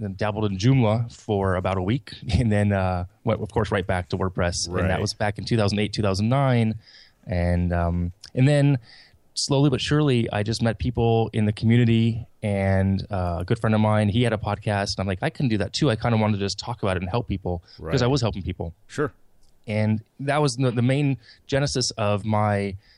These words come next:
Speaker 1: pursuit of the podcast was just another voice out there to see what I can help. And my focus, I really enjoy helping the beginners 'cause everybody is a beginner at some point in their process
Speaker 2: Exactly.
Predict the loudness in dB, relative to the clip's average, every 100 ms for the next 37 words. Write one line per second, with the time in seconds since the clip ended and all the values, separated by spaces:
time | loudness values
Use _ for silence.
0 | _ _ _ -4 0 0 0 -2 -4 -2
1 | 0 2 0 -2 -4 -2 2 4 4 4
2 | 2 2 -2 -2 0 0 -2 -2 0 0
3 | 0 0 -2 -2 -2 -2 0 2 2 2
4 | 2 0 0 -2 0 -2 -2 -8 -18 -20
5 | -20 -4 0 4 4 4 2 2 2 0
6 | 0 2 0 -2 -2 0 4 4 2 0
7 | -2 0 0 0 -2 -2 -4 -2 -2 -2
8 | -2 -2 -2 -4 -4 -6 -4 -4